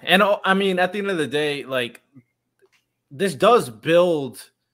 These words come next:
it makes me wonder, like, how the Luffy Blackbeard confrontation will go, because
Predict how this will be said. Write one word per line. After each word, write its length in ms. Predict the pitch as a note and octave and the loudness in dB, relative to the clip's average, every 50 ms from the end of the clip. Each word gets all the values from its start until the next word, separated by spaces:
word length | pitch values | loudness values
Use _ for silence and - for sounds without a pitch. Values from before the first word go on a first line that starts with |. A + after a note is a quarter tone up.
| _ _ _ _ _ _ _ - | _ _ _ _ _ _ _ -4
it 100 | G3 F3+ | 0 2
makes 240 | F#3+ A3 C#4 C#4 - | 2 2 0 -2 -4
me 100 | C#4 B3 | -4 -4
wonder, 440 | F#3 D3+ C#3+ D3+ E3 F3 D#3+ C#3+ B2 | -4 -4 -4 -4 -4 -4 -4 -6 -6
like, 320 | A2+ A#2 A#2 A2 _ - _ | -6 -8 -10 -10 _ -20 _
how 340 | - - - D3+ D#3 E3+ E3+ D#3 | -20 -8 -2 0 2 2 2 0
the 100 | C#3 C3+ | -2 -8
Luffy 440 | A#2+ A#2+ C3 C#3 C#3 - D#3 C3 | -8 -8 -10 -10 -10 -10 -12 -12
Blackbeard 580 | A#2 - A#2+ A#2 A#2 A#2+ A#2 _ B2+ A#2 A2+ - | -10 -6 -4 -4 -4 -4 -6 _ -10 -10 -8 -10
confrontation 680 | - A#2 A2+ A2 - A2 - A#2 A2 G#2 - - G#2 G#2 | -10 -10 -10 -10 -12 -12 -12 -12 -12 -12 -14 -16 -14 -10
will 200 | G#2+ G#2+ A2 G#2 | -10 -10 -10 -8
go, 320 | F#2+ G#2 G#2 A2+ B2 C3 | -8 -8 -6 -6 -6 -8
because 440 | A#2 B2 B2 B2 B2+ B2 A#2 - | -8 -8 -4 -4 -4 -4 -4 -8